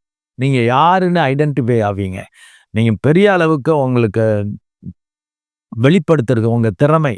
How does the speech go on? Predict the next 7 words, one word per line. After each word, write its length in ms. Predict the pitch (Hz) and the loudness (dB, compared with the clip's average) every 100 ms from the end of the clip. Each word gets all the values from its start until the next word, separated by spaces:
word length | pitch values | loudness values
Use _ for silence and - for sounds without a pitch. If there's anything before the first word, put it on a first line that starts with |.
| - | -4
நீங்க 220 | 117 120 117 | -2 -2 -2
உக்க-, 200 | - - - - - | -4 -10 -14 -16 -4
என்னதான் 440 | 117 131 147 190 | 0 2 2 2
புத்திசாலினாலும் 880 | 151 147 185 190 165 160 156 151 170 | 2 2 2 2 0 0 -2 0 0
பயந்தாங்குழி. 580 | 123 127 147 160 127 101 - | 0 0 0 0 -2 -6 -4
இப்ப 360 | 135 143 - 190 | -2 -2 0 0
நீங்க 200 | 147 | 2